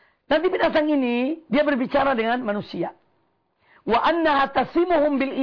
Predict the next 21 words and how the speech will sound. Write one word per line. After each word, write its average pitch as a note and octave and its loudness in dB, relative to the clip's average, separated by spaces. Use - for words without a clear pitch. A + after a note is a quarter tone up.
iman D#4 2
awil C#4+ 2
kufur. B3 0
Ya. F3 -2
Ay C#4 2
tadau D4+ 2
alamat C#4 2
ala A3+ 2
nas. F#3 -4
Binatang C#4+ 0
ini B3+ 0
di G#3+ -4
antara, A#3 0
ketika A3 0
muncul C4+ 0
nanti, A3+ -2
dia C4+ 2
memberi C4 0
tanda C4+ 2
pada A#3 0
manusia. G3+ -4